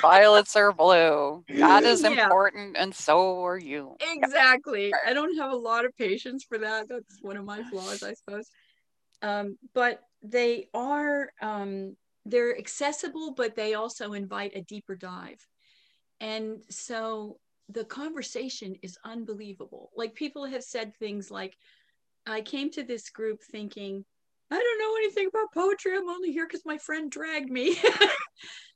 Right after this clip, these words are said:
Speaker 2: And then they leave saying, "When can we do this again?"
Speaker 1: So are those groups, let me just, um, kinda clarify a little bit. Before covid, these were groups that were meeting in person?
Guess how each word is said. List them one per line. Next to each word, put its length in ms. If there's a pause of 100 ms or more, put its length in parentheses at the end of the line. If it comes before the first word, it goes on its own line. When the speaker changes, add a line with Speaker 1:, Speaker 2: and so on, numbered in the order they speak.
(120)
Speaker 2:
And 140
then 160
they 160
leave 540 (640)
saying, 580 (240)
"When 240
can 120
we 120
do 160
this 200
again?" 520 (440)
Speaker 1:
So 180
are 160
those 260
groups, 400
let 80
me 100
just, 220 (260)
um, 440 (360)
kinda 200
clarify 420
a 80
little 180
bit. 240 (200)
Before 360
covid, 480
these 200
were 100
groups 320
that 100
were 80
meeting 320
in 200
person? 600